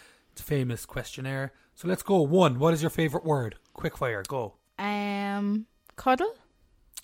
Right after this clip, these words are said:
Speaker 1: Cuddle's a good word.
Speaker 2: I like cuddle.
Speaker 1: What's my favourite word? I probably give a different answer to this all the time.
Speaker 2: Mm.
Speaker 1: Um,
Speaker 2: Mm. Bitch.
Speaker 1: Bitch. I, I
Speaker 2: Bitch
Speaker 1: do,
Speaker 2: covers you in every
Speaker 1: I,
Speaker 2: situation.
Speaker 1: I use the word
Speaker 2: like,
Speaker 1: bitch a lot.
Speaker 2: yeah.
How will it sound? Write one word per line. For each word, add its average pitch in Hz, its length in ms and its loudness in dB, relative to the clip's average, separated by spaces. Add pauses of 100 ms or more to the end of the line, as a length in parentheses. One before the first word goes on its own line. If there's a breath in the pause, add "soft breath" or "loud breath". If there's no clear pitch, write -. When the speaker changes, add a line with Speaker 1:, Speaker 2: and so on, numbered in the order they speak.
Speaker 1:
Cuddle's 165 320 -6
a 131 60 -6
good 104 180 -14
word. 98 260 -10 (240)
Speaker 2:
I 277 80 -6
like 262 180 -2
cuddle. 247 260 0
Speaker 1:
What's 165 60 0
my 196 100 2
favourite 120 300 0
word? 104 240 -4 (440)
I 135 60 -12
probably 185 180 0
give 160 100 -6
a 143 60 -8
different 147 240 -4
answer 131 180 -8
to - 100 -16
this 123 140 -12
all 117 120 -6
the 107 60 -12
time. 113 280 -8 (360)
Speaker 2:
Mm. 196 300 -4 (380 soft breath)
Speaker 1:
Um, 139 500 -6
Speaker 2:
Mm. 175 380 0 (400)
Bitch. - 380 -6 (280)
Speaker 1:
Bitch. - 460 -4
I, 165 180 -4
I 156 60 -4
Speaker 2:
Bitch 233 180 6
Speaker 1:
do, - 60 -2
Speaker 2:
covers 202 380 6
you 185 100 4
in 185 120 2
every 180 240 2
Speaker 1:
I, - 20 4
Speaker 2:
situation. 170 360 2
Speaker 1:
I 175 40 8
use 165 180 6
the 160 80 6
word 147 160 8
Speaker 2:
like, 156 180 8
Speaker 1:
bitch 156 100 -4
a 147 40 4
lot. 127 240 4
Speaker 2:
yeah. 170 260 4